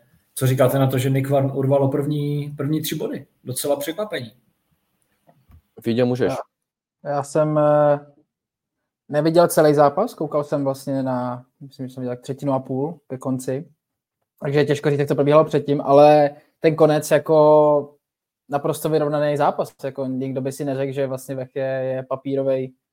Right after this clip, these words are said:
Speaker 3: nebo asi hráč, který má tu větší, má větší kvalitu než ten Nick Warren teďka, ale naprosto jako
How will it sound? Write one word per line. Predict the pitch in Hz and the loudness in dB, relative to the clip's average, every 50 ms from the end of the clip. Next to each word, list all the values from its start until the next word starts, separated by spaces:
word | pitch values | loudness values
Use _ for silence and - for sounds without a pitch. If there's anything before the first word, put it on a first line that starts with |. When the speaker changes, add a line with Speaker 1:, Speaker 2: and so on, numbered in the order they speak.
| _ _ _ _ _ _ _ _ _ _ | _ _ _ _ _ _ _ _ _ _
Speaker 3:
nebo | 127 117 113 90 | -10 -8 -8 -8
asi | - - - 135 120 123 123 123 - _ _ _ _ _ _ _ _ _ _ _ _ _ _ _ _ _ _ _ _ _ - | -8 -8 -8 -6 -6 -4 -6 -8 -10 _ _ _ _ _ _ _ _ _ _ _ _ _ _ _ _ _ _ _ _ _ -4
hráč, | 135 120 123 123 - - | -2 -2 -2 -4 -6 -8
který | - 139 127 | -6 -4 -2
má | 127 117 123 | -2 -2 -4
tu | 123 - 139 | -4 -6 -6
větší, | 127 131 131 131 - 143 - | -6 -6 -6 -8 -8 -10 -8
má | 117 131 127 | -6 -6 -6
větší | 127 123 127 - 147 | -6 -6 -8 -10 -12
kvalitu | - - - 127 127 127 120 135 131 | -10 -4 -2 -2 -2 -2 -4 -6 -6
než | 127 127 127 - | -8 -8 -8 -10
ten | - 135 127 131 | -10 -8 -6 -6
Nick | 131 127 127 - | -6 -8 -6 -6
Warren | 117 113 113 127 | -6 -6 -6 -8
teďka, | 123 123 123 _ - 131 | -10 -12 -12 _ -12 -10
ale | - 120 127 127 123 127 | -6 -4 -2 -2 -2 -4
naprosto | 123 120 - 135 127 - - 135 | -6 -8 -10 -12 -12 -8 -6 -4
jako | 127 120 123 - 131 127 127 123 123 | -4 -4 -4 -4 -4 -2 -2 -4 -6